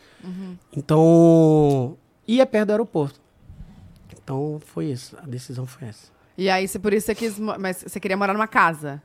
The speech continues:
Speaker 2: E
Speaker 1: Você
Speaker 2: queria
Speaker 1: morava em
Speaker 2: morar numa
Speaker 1: apartamento?
Speaker 2: casa, é.
Speaker 1: Entendi.
Speaker 2: Porque eu sempre morei em casa também, né?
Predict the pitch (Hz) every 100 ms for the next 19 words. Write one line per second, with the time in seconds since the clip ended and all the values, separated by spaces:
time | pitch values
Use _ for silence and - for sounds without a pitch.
0 | _ 170 196 165 143 147 143 143 147 151
1 | 160 123 120 113 110 120 _ - 185 196
2 | 170 - - 147 - 180 180 165 139 135
3 | 123 - 123 113